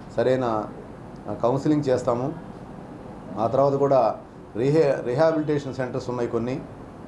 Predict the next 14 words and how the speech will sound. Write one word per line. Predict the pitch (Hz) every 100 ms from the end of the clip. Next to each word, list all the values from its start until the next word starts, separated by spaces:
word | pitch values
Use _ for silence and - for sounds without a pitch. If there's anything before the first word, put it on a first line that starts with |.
| -
ఆ, | 117 117 120 117 113 110 110 107 107 -
మనకి | 123 127 127 120 107
ఎరుకలపూడిలో | 117 147 165 165 143 135
వచ్చేటప్పటికి, | 127 139 120 120 127 113 107 - - - - - -
ఆ, | 107
ఈ | 110 113 107 104
మత్తు | 104 107 113 120 151
పానీయాలు | 139 135 135 120
తీసుకునే | 120 - 120
వాళ్ళందరినీ | 117 117 110 117 117 104 98
మానిపించడం | 107 123 113 117 117
కోసం, | 113 110 117 98 - - - - - 101
ఆ, | 104 104 101 101 98 98 95 95 92 - - - -
ఆ, | 107 101 98 92 92